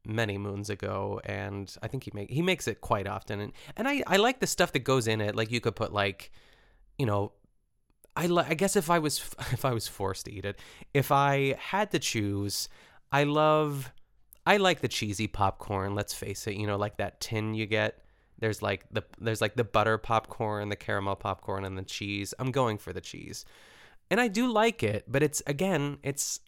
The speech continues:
I mean, I, I do like a caramel popcorn. I like caramel popcorn with maybe, like, maybe, like, a white chocolate, like, white chocolate drizzle on popcorn. That would be good.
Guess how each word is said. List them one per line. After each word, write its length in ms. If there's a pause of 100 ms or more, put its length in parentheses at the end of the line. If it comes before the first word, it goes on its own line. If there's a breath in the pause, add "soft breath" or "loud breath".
(400)
I 80
mean, 180
I, 200
I 140
do 140
like 180
a 60
caramel 340
popcorn. 480
I 80
like 160
caramel 300
popcorn 440
with 180
maybe, 240
like, 280 (920 soft breath)
maybe, 120
like, 140
a 60
white 380
chocolate, 580 (540)
like, 200
white 220
chocolate 360
drizzle 400
on 140
popcorn. 540
That 120
would 120
be 80
good. 260